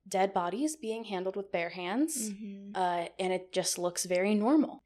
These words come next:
Speaker 2: That's very interesting.
Speaker 1: The only, like, precaution that they take is that some people will wear a mask 'cause
Speaker 2: Okay.
Speaker 1: they don't wanna, you know, like, breathe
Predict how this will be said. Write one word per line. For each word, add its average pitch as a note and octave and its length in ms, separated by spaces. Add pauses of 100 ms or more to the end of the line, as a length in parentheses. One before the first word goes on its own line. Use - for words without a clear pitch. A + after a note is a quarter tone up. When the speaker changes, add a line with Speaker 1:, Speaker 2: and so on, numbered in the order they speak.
(120)
Speaker 2:
That's - 160
very G#3 260
interesting. G3+ 460
Speaker 1:
The G3+ 80
only, A3+ 320 (280)
like, F#3 220 (160)
precaution G3+ 760
that G#3+ 180
they A#3 120
take A#3+ 300
is G3+ 160
that F#3+ 160
some F#3 160
people F#3 340
will F3+ 260
wear E3+ 500 (180)
a G3 80
mask E3 460 (220)
'cause G#3+ 140
Speaker 2:
Okay. G3+ 100
Speaker 1:
they G3 80
don't F3+ 160
wanna, F3 300
you F3+ 80
know, E3 100 (200)
like, F3+ 120 (140)
breathe F#3+ 260